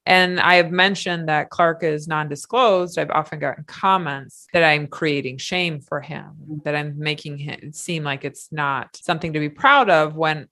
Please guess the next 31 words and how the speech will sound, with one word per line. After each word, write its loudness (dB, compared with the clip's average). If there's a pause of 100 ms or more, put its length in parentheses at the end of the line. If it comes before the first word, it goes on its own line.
I, 0
it 2
was 0
never 4 (120)
my -4
choice -2
for -2
him -8
to -10
be -10
non-disclosed. -8 (320)
I 4
think -6
life -2
would -6
be -6
so 0
much -8
easier -6 (120)
if -14
he -8
were -6
disclosed. -6 (120)
I -10
don't -4
have -6
to -8
watch 2
what 0
I 0
say, -4